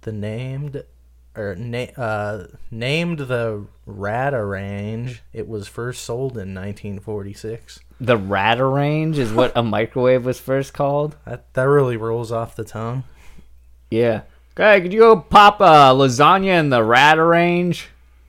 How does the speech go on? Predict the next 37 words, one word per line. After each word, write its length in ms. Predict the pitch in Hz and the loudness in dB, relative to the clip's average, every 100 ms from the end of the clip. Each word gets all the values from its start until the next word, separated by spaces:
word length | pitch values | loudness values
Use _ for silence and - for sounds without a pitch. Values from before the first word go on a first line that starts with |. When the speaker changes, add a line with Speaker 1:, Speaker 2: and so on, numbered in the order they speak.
| _ _ _ _ _ _ _ _ _ _ _ _ _ _ _ _ _ _ _ _ _ _ - | _ _ _ _ _ _ _ _ _ _ _ _ _ _ _ _ _ _ _ _ _ _ -14
Speaker 2:
That 160 | 92 | -6
doesn't 300 | 156 139 120 | -4 -4 -6
sound 340 | - 110 104 101 | -4 -4 -4 -6
right. 320 | 101 120 - _ _ _ _ _ | -4 -6 -8 _ _ _ _ _
You 80 | 123 | -8
Speaker 1:
And 80 | 139 | -2
then 60 | 143 | 0
Speaker 2:
pop 180 | 127 | 0
a 40 | 113 | 0
lasagna 440 | 110 104 110 110 | -2 -2 -6 -4
into 160 | 110 110 | -6 -4
the 80 | 120 | -4
microwave. 680 | 156 170 117 98 90 101 - _ - | -4 -4 -6 -6 -6 -10 -14 _ -14
Speaker 1:
People 340 | - 147 143 | -10 -8 -6
also 440 | 131 127 131 123 110 | -4 -4 -4 -6 -4
ask, 440 | 104 113 - - | -4 -6 -8 -16
says, 500 | - 120 117 110 104 - | -12 -6 -4 -6 -10 -12
"Who 200 | 123 120 | -8 -6
invented 500 | 120 110 104 113 113 | -6 -8 -10 -10 -10
the 80 | 101 | -10
microwave 760 | 92 92 98 - 101 101 104 101 | -10 -10 -12 -10 -10 -10 -10 -12
and 160 | 92 92 | -12 -12
why?" 420 | 98 101 92 101 - - | -12 -12 -12 -14 -14 -10
Speaker 2:
Oh. 680 | 107 170 226 170 - - - _ _ _ | -10 -10 -12 -12 -14 -18 -20 _ _ _
Well, 160 | 113 101 | -2 -2
I, 240 | 95 101 | -2 -2
we 140 | 107 135 | 0 2
all 180 | 147 | 2
know 200 | 127 98 | 0 -2
why, 420 | 95 110 107 98 95 | -2 -2 -2 -6 -10
to 80 | 107 | -8
cook, 200 | 113 135 | -4 -4
Speaker 1:
Percy 280 | 131 - | -4 -12
Speaker 2:
cook 80 | 110 | -16
Speaker 1:
Spencer. 400 | - 110 131 131 | -14 -10 -10 -8
Speaker 2:
delicious 420 | 110 110 110 104 - | -6 -6 -6 -10 -8
food. 360 | 139 143 - | -6 -6 -8